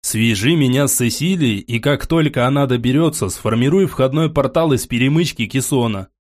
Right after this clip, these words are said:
А выходной сделаю в осядке в рюкзаке. Заодно выведи ему в руки направляющий раструб,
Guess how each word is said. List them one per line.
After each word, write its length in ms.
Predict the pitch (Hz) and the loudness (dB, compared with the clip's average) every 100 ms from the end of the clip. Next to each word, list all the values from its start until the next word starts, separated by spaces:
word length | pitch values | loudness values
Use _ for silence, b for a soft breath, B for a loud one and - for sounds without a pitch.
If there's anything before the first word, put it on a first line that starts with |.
| _ _ | _ _
А 120 | 107 | 0
выходной 540 | 120 139 151 160 196 175 | 2 2 2 2 0 0
сделаю 440 | 131 175 165 156 | 0 2 2 2
в 60 | 147 | 0
осядке 420 | 147 156 160 151 | -2 -4 -4 -4
в 40 | |
рюкзаке. 600 | 143 143 135 156 143 107 90 _ - | -2 0 -2 -2 -2 -4 -6 _ -8
Заодно 640 | 95 107 117 117 151 165 | -4 0 0 0 0 2
выведи 360 | 139 151 127 131 | 2 2 0 0
ему 280 | 131 135 | 0 0
в 60 | 123 | 2
руки 260 | 170 160 117 | 0 0 0
направляющий 800 | 107 104 110 131 135 127 - 117 | 0 0 0 2 2 0 -2 0
раструб, 560 | 127 143 - 95 - | 0 0 -4 -10 -14